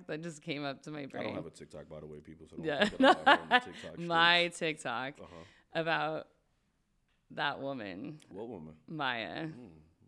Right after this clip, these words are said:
Speaker 2: Maya Osborne, huh?
Speaker 1: Yeah. Like, why is everyone lying? Do you think people are lying to her? Did they lie to her about her truth? <laughs> About, like,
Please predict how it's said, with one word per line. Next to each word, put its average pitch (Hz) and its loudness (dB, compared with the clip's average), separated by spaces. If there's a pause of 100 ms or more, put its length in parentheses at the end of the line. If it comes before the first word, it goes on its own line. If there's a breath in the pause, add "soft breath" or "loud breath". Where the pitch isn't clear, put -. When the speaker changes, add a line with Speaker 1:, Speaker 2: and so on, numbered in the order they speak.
Speaker 2:
Maya 92 -12
Osborne, 85 -14
huh? 85 -18 (100)
Speaker 1:
Yeah. 143 -2 (840 soft breath)
Like, 156 -6
why 165 -8
is 233 -6
everyone 269 -6
lying? 185 -8
Do 156 -10
you 170 -4
think 196 -4
people 185 -4
are 170 -2
lying 170 -4
to 165 -10
her? 170 -6
Did 156 -6
they 165 2
lie 165 0
to 165 -2
her 165 -2
about 156 0
her 156 -4
truth? 165 -6
<laughs> - 2
About, 254 6
like, 196 -4